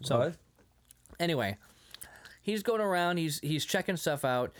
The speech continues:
Speaker 1: He does this acrobatics thing where he jumps off the balcony and just lands and like, "Hey, how's your melon, bud?"
Speaker 2: Yeah, not just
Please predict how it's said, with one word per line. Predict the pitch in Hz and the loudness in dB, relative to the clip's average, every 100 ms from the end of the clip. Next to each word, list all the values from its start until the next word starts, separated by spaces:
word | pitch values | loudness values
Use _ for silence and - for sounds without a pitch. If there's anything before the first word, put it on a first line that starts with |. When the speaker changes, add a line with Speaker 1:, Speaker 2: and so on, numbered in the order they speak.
| - - - | -18 -20 -6
Speaker 1:
He | 175 | -2
does | 202 | 0
this | 226 180 | 0 0
acrobatics | 120 135 - 147 123 123 131 - | 0 0 0 0 0 0 -2 -2
thing | 135 143 | -2 0
where | 131 | -2
he | 113 | -2
jumps | 123 120 - | -2 -2 0
off | 117 117 | -2 -2
the | 104 | -2
balcony | 92 98 123 120 143 - _ - 139 | 0 0 0 -2 -2 -6 _ -10 -4
and | 156 | -2
just | 127 | 0
lands | 117 120 151 170 | 0 2 2 2
and | 175 | 2
like, | 175 180 | 0 0
"Hey, | 233 294 294 262 | 0 2 2 2
how's | 220 262 247 | 2 2 2
your | 277 | 0
melon, | 262 285 311 320 285 226 | 2 2 0 0 -2 -2
bud?" | 226 233 254 277 294 311 320 | 0 0 0 0 0 0 0
Speaker 2:
Yeah, | 135 | 0
not | 135 165 | 0 0
just | 202 - | -2 -4